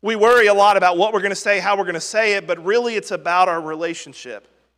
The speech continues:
And that's the reason why Jesus says when you pray, pray, "Father in heaven." That God ultimately, his, his goal is to have a relationship with us where we do not turn prayer into some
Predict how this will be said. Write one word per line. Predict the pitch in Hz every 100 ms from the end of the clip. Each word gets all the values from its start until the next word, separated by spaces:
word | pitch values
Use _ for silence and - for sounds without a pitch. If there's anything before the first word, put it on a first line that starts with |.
| _ _ _ -
And | 190
that's | 254 -
the | 208
reason | 226 208 202
why | 190
Jesus | 151 214 180 165
says | - 202 170
when | 170
you | 156
pray, | - 220 226 175 147
pray, | - 190 190 185 165 _ _ _ _ _ _ _ _ -
"Father | 196 165 110 - _ _ _ _ _ _ _ _ _ _
in | 147
heaven." | 151 139 117 - _ _ _ _ _ _ _ _ _ _ _ _ -
That | 165
God | 214 240
ultimately, | 220 269 294 247 240 220
his, | 208 247 254 - - - -
his | 240 175
goal | 214 233 226
is | 208 190
to | 214
have | 208 202
a |
relationship | 185 190 202 269 - 277 - 233 190
with | 185
us | 175 175 180 202
where | 185
we | 220 285
do | 285
not | 240 247 214
turn | - 254 247 233
prayer | - 220 226 214
into | 202 214 190
some | 196 190 196